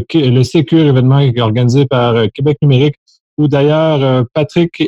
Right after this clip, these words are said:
et, euh, Steve seront présents pour donner des conférences, pendant la même conférence, mais chacun dans leur, euh, dans leur, euh,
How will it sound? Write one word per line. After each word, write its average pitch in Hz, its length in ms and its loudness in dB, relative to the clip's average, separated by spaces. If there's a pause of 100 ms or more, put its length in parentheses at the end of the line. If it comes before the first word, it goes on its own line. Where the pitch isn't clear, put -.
et, 156 300 4
euh, 139 80 2
Steve 156 400 0
seront 139 400 0
présents 143 460 0
pour 131 100 -4
donner 117 220 2
des 120 120 2
conférences, 120 540 -4 (260)
pendant 120 180 0
la 123 100 0
même 135 160 2
conférence, 143 480 0
mais 147 80 2
chacun 147 280 0
dans 139 140 0
leur, 131 300 0
euh, 120 160 0
dans 120 120 0
leur, 117 280 2
euh, 117 220 -2